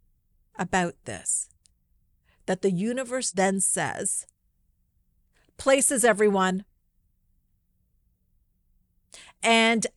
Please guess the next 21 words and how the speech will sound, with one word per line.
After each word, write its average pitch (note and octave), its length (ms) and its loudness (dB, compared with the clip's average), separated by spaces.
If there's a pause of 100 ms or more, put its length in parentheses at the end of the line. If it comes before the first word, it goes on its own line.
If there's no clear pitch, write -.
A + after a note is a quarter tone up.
action. D3 520 0 (1500)
And G#3+ 240 4
what C#4 200 4
that D4 240 0
means A3+ 400 -2
is F#3+ 180 0
that F#3 300 -2
you're G#3+ 420 0
driving F#3 800 -2 (640)
and F#3 380 0
you F#3+ 720 0
feel G3+ 320 -2
called A#3 540 -2
to F3 240 -6
pull B3 320 -4
into A#3+ 340 -2
a A3 120 0
store F3+ 640 -2 (760)
to - 80 -2
grab G#3 380 4
something, F3+ 680 -2